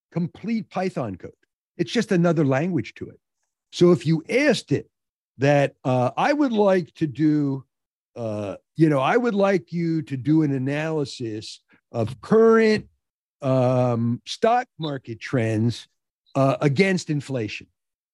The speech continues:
Just those words. "And generate the code in Python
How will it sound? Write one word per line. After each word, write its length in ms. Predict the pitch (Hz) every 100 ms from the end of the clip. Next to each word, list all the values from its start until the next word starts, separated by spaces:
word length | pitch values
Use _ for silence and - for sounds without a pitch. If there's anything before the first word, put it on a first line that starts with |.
| _ _ _ _ _ _ _ _ _ _ - _
Just 200 | - 277
those 240 | - 254 214
words. 340 | 294 285 - _ _ _ _ _ _ _ _ _ _ - _
"And 400 | 233 262 240 214
generate 640 | - 226 269 269 247 247 -
the 100 | 214
code 440 | - 202 196 175
in 120 | 165
Python 1000 | - 175 202 165 - 104 78 87 185 269